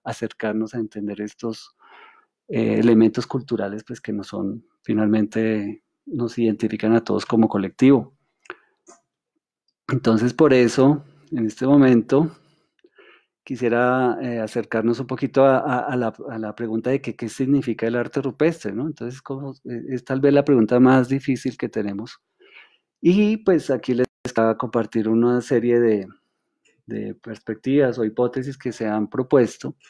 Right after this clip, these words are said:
Una de ellas, eh, para responder a que, qué significa, es el hecho de que el arte rupestre, pues, eh, puede haber sido, eh,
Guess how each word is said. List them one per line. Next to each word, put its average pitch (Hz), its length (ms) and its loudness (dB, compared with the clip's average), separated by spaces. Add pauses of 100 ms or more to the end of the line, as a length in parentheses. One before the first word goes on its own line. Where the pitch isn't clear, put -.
(560)
Una 170 260 8
de 170 140 6
ellas, 147 500 2
eh, 127 240 -6
para 110 340 -8
responder 107 420 -10
a 117 80 -10
que, 135 140 -8
qué 139 180 2
significa, 147 880 -2 (360)
es 113 600 -8 (840)
el 123 160 0
hecho 123 240 2
de 131 100 2
que 117 400 0
el 107 140 -2
arte 107 320 -6
rupestre, 127 920 0
pues, 117 340 -8
eh, 104 320 -8 (160)
puede 131 260 4
haber 139 240 4
sido, 127 720 -2
eh, 113 360 -8